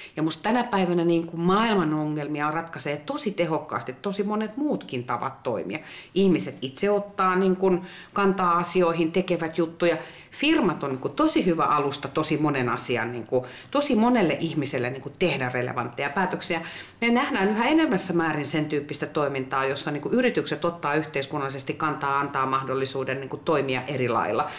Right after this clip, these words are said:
Starbucks ilmoitti, että, että hyvä, me kielletään meiltä, niinku,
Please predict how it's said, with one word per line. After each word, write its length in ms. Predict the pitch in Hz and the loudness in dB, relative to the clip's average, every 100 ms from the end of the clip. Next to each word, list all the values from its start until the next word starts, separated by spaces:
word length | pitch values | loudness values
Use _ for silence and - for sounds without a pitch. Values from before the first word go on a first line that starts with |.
| - - - | -14 -12 -8
Starbucks 600 | - 214 196 185 - - - - | -2 2 2 2 0 -4 -10 -4
ilmoitti, 500 | - 202 190 - 190 | 2 2 2 2 0
että, 400 | 180 - 185 180 - | 0 -2 -2 -2 -4
että 200 | 175 - 240 | -6 -4 0
hyvä, 240 | 226 214 | 2 2
me 120 | 208 | 0
kielletään 460 | 202 214 196 196 196 | 4 4 4 4 2
meiltä, 280 | 202 196 190 | 2 2 2
niinku, 480 | 185 185 185 - | 4 4 2 0